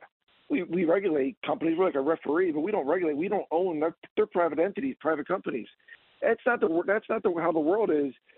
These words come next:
over in China. China owns TikTok, ByteDance. And, and so we better wake up. I mean, they have, you know, we, we talk about a whole government approach in America.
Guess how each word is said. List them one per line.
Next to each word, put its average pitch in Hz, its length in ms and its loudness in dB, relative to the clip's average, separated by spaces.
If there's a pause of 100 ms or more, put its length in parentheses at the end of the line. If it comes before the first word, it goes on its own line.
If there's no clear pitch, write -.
over 156 260 2
in 135 60 -8
China. 190 420 -2 (380)
China 247 260 2
owns 233 260 0
TikTok, 131 460 0
ByteDance. 131 500 0 (460)
And, 175 180 2
and 185 220 0
so 185 80 4
we 233 140 -2
better 285 200 2
wake 175 300 2
up. 226 240 -2
I 165 80 0
mean, 156 400 -2
they 208 160 2
have, 208 280 0 (520)
you 180 160 2
know, 160 140 2
we, 151 360 -2
we 233 140 -4
talk 190 220 0
about 151 200 4
a 139 60 2
whole 185 380 2
government 170 320 -2
approach 135 340 -4
in 123 80 -4
America. 127 520 -2